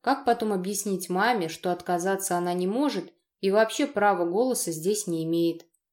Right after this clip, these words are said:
«Ну ты это, растерялась я», начала оправдываться Светлана, а глаза наполнились слезами. «Ну, дочка, как же так? Быстро это очень. Вы знакомы-то всего ничего.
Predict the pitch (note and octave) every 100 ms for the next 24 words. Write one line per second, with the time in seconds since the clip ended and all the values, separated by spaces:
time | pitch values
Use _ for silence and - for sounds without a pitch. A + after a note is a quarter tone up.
0 | _ _ _ _ _ _ _ _ F#3+ A#3
1 | C4 D#4 D#4 C4+ - F3 E3 G3+ G#3+ -
2 | D4+ B3 F#3+ G3 - B3 G3+ F3+ F#3 G3+
3 | F#3+ F3 F3 F#3+ F3 F3 F#3 G3 - A3+
4 | A#3+ C#4 D#4 C#4+ A3+ F3+ F3+ F#3+ C#4+ A#3
5 | - G#3 A#3 G#3 G3 - F#3+ F3 E3+ F3+
6 | F3 E3 E3 _ _ _ _ _ _ _
7 | - G#3 G#3+ B3+ C4 - - F3 C#4 C#4
8 | C#4+ C#4+ B3+ F3+ - F3 G#3+ D4+ - E4+
9 | E4+ E4 C#4+ G#3 - D#3+ - _ G#3 B3
10 | D#4+ D#4+ E4 A3 F3+ - - A#3+ B3 G3+
11 | F#3+ B3+ B3+ F3+ D#3+